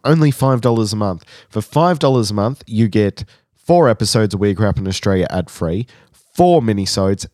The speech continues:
and four chapters of the audiobook for five dollars, plus, uh, little blog posts, though we're pretty lazy with that. However, we are also gonna be doing some, uh, vlogging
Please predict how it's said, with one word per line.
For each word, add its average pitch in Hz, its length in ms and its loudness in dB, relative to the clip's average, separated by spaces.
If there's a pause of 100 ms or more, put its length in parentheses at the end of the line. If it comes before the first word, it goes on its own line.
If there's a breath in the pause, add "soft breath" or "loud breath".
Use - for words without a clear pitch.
(160)
and 170 280 2
four 123 220 2
chapters 113 460 -2
of 107 100 0
the 98 100 0
audiobook 101 600 0 (380 soft breath)
for 160 180 4
five 107 340 0
dollars, 98 380 -4 (340)
plus, - 400 0 (100)
uh, 104 280 2
little 110 300 0
blog 101 280 -2
posts, 101 640 -2
though 101 160 2
we're 95 240 2 (200)
pretty 104 200 0
lazy 98 320 -2
with 95 140 -6
that. 92 240 -4 (260 loud breath)
However, 117 400 2
we 107 200 2
are 110 220 2
also 107 320 -2
gonna 107 220 -4
be 101 100 -2
doing 98 280 -2
some, 98 400 -4
uh, 95 280 -2
vlogging 98 600 -2